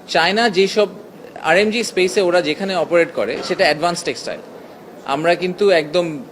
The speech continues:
ফাউন্ডেশনাল টেক্সটাইলে অপারেট করি। আমাদের মেজরিটি হচ্ছে পিওর কটনে আমরা কাজ করছি। ওনারা ম্যাক্সিমাম ম্যানমেড ফাইবার, ফাইবারে চলে গেছেন। ওনারা যেসব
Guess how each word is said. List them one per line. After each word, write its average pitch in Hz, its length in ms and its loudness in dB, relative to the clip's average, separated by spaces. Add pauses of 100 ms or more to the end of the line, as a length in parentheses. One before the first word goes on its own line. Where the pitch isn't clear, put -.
(260)
ফাউন্ডেশনাল 180 640 2
টেক্সটাইলে 156 460 0
অপারেট 127 280 0 (100)
করি। 107 180 -6
আমাদের 135 320 0
মেজরিটি 165 600 0 (320)
হচ্ছে 151 260 -2
পিওর 170 360 4
কটনে 156 400 2
আমরা 147 180 0
কাজ 139 260 0
করছি। 143 280 -6
ওনারা 160 440 4
ম্যাক্সিমাম 160 420 -2
ম্যানমেড 151 320 0
ফাইবার, 143 340 2 (160)
ফাইবারে 147 280 2
চলে 147 240 0
গেছেন। 127 340 -4 (460)
ওনারা 160 280 4
যেসব 170 300 2